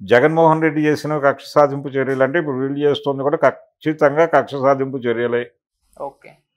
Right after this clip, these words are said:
Speaker 1: మాది చేతల ప్రభుత్వం అని ప్రూవ్ చేసుకోవడానికి చేస్తున్నాం తప్ప కక్ష సాధింపు ప్రభుత్వం కాదు మాదని పవన్ కళ్యాణ్ గారు మైకుచ్చుకుని మాట్లాడాడు, కానీ జరుగుతోంది అదే. అందుకని ప్రభుత్వం వ్యవహరిస్తున్న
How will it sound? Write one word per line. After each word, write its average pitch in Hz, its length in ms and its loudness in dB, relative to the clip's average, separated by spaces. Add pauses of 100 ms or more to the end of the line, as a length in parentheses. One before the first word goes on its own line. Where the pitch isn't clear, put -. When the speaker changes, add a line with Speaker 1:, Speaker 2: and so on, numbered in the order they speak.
(180)
Speaker 1:
మాది 139 260 8 (120)
చేతల 147 400 8
ప్రభుత్వం 156 480 4
అని 156 180 2
ప్రూవ్ 147 200 0
చేసుకోవడానికి 147 640 4
చేస్తున్నాం 139 480 -2
తప్ప 131 160 2 (100)
కక్ష 135 180 -2 (120)
సాధింపు 147 420 -2
ప్రభుత్వం 143 480 0
కాదు 135 260 6
మాదని 143 340 2
పవన్ 143 220 2
కళ్యాణ్ 143 340 0
గారు 120 180 -2 (800)
మైకుచ్చుకుని 151 640 0
మాట్లాడాడు, 131 500 2 (1000)
కానీ 165 240 6
జరుగుతోంది 147 520 6
అదే. 120 160 4 (1400)
అందుకని 117 500 0 (1500)
ప్రభుత్వం 151 560 2
వ్యవహరిస్తున్న 143 720 4